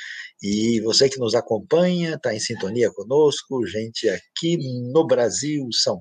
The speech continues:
Paulo, diversos estados, eh, também em vários lugares do mundo. Estamos em sintonia com você e, olha, nós caminhamos bastante. Já estamos aí no dia vinte e dois de maio.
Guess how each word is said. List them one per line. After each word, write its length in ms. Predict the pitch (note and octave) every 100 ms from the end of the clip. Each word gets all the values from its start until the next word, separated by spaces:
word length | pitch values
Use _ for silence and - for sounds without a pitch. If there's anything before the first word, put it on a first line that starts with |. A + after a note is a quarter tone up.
| -
Paulo, 640 | C3 C3+ C3+ B2+ A2+ G#2+ F#2+
diversos 720 | B2+ G#2 C3 B2+ - - G#2
estados, 1500 | F#2+ - - - C#3 C#3+ C#3 C3+ C3+ B2+ A#2 A2+ - - A#2
eh, 80 | A2 G#2
também 440 | B2 G2+ A#2 C#3+ C#3
em 180 | B2 G#2+
vários 340 | A#2 A2 G2+
lugares 380 | G2 G#2 - -
do 100 | F#2
mundo. 560 | B2 D3+ D3 C#3+ C3+ - - - - - - A#2+
Estamos 420 | - B2+ B2 A2
em 80 | A#2
sintonia 540 | - B2 A2+ A#2+ B2
com 160 | B2 A2+
você 360 | A2 - D3+
e, 160 | E3+ A2
olha, 400 | B2+ F3+ F#3 G3 D3
nós 360 | A2 C#3 F3 -
caminhamos 840 | - C3+ A#2 A#2 D3+ D3 C3+ - _
bastante. 840 | B2+ C3+ - - C3+ D3 A#2+ G2+ F2+
Já 180 | A#2
estamos 640 | G#2+ - - C3+ C#3 A#2+ A2+
aí 180 | A#2
no 140 | C#3+ A#2
dia 220 | B2 C3+
vinte 380 | A#2+ E3+ F3 D3
e 40 |
dois 400 | G#2+ C#3+ D#3+ A2
de 100 | A2+
maio. 640 | C#3+ B2+ C#3 C3+ A2+ F#2+